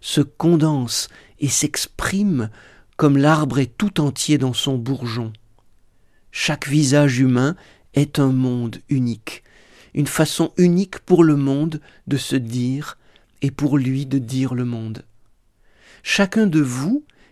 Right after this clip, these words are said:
est l'univers vu sous un certain angle, comme chacun des tableaux de Monet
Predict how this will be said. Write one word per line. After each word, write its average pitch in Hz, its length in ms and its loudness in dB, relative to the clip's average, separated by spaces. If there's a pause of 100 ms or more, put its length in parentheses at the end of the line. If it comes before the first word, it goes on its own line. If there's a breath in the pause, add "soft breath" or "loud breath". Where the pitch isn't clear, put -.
(140 soft breath)
est 160 160 6
l'univers 151 840 2 (300 soft breath)
vu 156 360 0
sous 175 320 -2
un 170 80 4
certain 147 520 -2
angle, 127 380 -4 (680 soft breath)
comme 147 160 2
chacun 175 400 2
des 147 160 4
tableaux 151 460 4
de 135 80 2
Monet 156 480 2